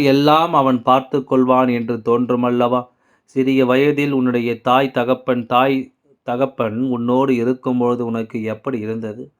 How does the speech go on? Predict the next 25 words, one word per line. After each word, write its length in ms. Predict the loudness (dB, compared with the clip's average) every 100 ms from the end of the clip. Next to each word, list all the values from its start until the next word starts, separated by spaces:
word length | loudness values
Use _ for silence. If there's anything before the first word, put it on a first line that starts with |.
| _ _ _
எந்த 260 | -2 -2 0 -2
கஷ்டங்கள் 520 | -2 -4 -4 0 0
வந்தாலும் 560 | 0 2 2 4 2
அம்மா 300 | 0 0 2 2
அப்பா 300 | 0 0 0 2
பார்த்து 400 | 2 0 0 -6
கொள்வார்கள் 580 | 0 2 4 2 2 0
என்பதுதானே 640 | -2 -2 -2 0 0 0 -2
உனக்கு 420 | -4 -6 -10 -14 -14 -20 _ _ _ _ -8
தோன்றியது. 560 | -2 -2 -2 -8 -10 -14 -20 _ _ -18 -6
இப்பொழுது 460 | -6 2 2 2 0
நீயாக 540 | 0 4 4 4 4
ஒரு 180 | 4 4
வாழ்க்கையை 520 | 4 2 2 2 2
பார்க்கும்பொழுதுதான் 1000 | 2 2 2 -2 0 0 0 0 0 0
கஷ்டங்கள் 580 | -2 -6 -4 -4 -2 -4
தெரிகிறது. 460 | -8 -8 -10 -12 -16 _ _ _ -20 -2
ஆனால் 340 | 2 4 4
இனிமேல் 440 | 4 2 4 4 4
அப்படியெல்லாம் 680 | 4 4 4 4 4 2 2
உன்னுடைய 300 | 2 2 4
வாழ்க்கையில் 540 | 4 4 2 0 0
தேவையில்லாமல் 840 | 0 0 4 4 4 4 2 -2 0
கவலைப்பட 480 | 0 0 -2 -4 -4
வேண்டாம். 420 | -6 -12 -14 -16